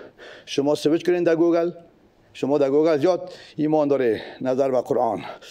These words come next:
چرا گوگل مأخذتان است، نه قرآن. بشریت هم می‌گم، نه افغانستان بزرگ خدا، نه مسلمان ها را.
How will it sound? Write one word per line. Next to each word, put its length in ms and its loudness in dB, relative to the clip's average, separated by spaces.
چرا 220 -2
گوگل 400 0
مأخذتان 680 0
است، 220 -4
نه 100 0
قرآن. 480 0
بشریت 400 2
هم 140 2
می‌گم، 340 2
نه 80 2
افغانستان 680 2
بزرگ 260 2
خدا، 240 0
نه 160 0
مسلمان 500 0
ها 80 2
را. 140 0